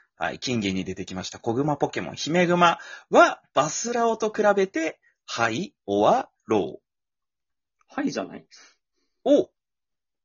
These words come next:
Speaker 1: なるほど。
Speaker 2: うん。
Speaker 1: 正解は、
Speaker 2: うん。
Speaker 1: これ実はローなんですよね。
Speaker 2: へー。
Speaker 1: はい。ヒメグマは零点六メートル。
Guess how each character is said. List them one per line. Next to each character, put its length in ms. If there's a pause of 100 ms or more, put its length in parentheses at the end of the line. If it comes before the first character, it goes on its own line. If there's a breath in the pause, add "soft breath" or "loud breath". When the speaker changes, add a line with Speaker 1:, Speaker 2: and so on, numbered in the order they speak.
Speaker 1:
な 200
る 100
ほ 140
ど。 300 (1200)
Speaker 2:
う 60
ん。 120 (160)
Speaker 1:
正 320
解 280
は、 260 (1080)
Speaker 2:
う 60
ん。 120 (1400)
Speaker 1:
こ 100
れ 60
実 240
は 60
ロ 360
ー 40
な 120
ん 80
で 100
す 100
よ 140
ね。 100 (880)
Speaker 2:
へ 40
ー。 500
Speaker 1:
は 200
い。 80
ヒ 180
メ 160
グ 100
マ 160
は 260 (100)
零 280
点 360
六 320
メ 180
ー 40
ト 140
ル。 180